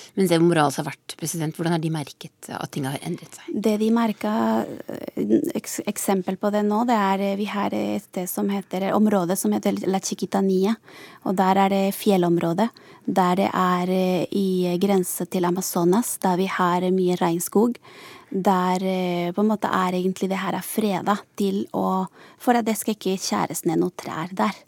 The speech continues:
Speaker 2: Det er jo Amazonas, ikke sant? Men der har han, eh, gitt tillatelse til at, eh,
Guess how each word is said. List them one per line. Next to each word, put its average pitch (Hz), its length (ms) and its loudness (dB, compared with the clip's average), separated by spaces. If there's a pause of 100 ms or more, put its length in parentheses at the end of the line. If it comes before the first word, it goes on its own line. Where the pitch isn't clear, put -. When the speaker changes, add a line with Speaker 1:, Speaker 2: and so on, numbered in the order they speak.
(140)
Speaker 2:
Det - 40 -12
er 247 120 4
jo 196 60 2
Amazonas, 180 580 0
ikke 208 160 -6
sant? 214 220 -4 (260)
Men 220 160 2
der 208 240 6
har 220 180 2
han, 226 260 4
eh, 233 200 4
gitt 214 260 -2
tillatelse 196 640 -2
til 220 180 0
at, - 260 -4
eh, 202 160 2